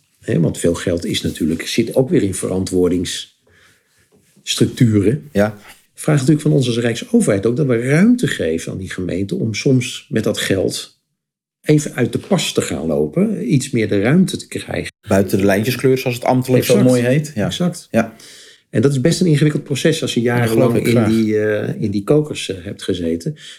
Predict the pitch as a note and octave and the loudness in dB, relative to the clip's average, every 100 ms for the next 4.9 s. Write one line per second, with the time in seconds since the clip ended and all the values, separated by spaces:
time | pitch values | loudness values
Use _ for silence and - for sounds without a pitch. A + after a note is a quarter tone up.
0 | - G#2+ A2+ - C3 - A2 G#2+ G#2 G2+ | -8 -6 -4 -2 -2 0 0 0 0 -2
1 | F#2 F#2 F#2 F2 F2+ E2+ E2 G2 A2 G#2+ | -4 -6 -4 0 0 0 -2 2 2 2
2 | G2 F2+ E2+ F2+ E2+ - - - A2 D3 | -2 -2 -2 -4 -6 -8 -8 -2 2 2
3 | - - - - G2+ G2 - F#2+ F2 A2 | 0 -6 -6 0 0 0 -4 -6 -2 -4
4 | - F#2+ - D#3+ E3 C3 F#2 F2+ B2 | -4 -8 -2 2 2 2 0 -2 -4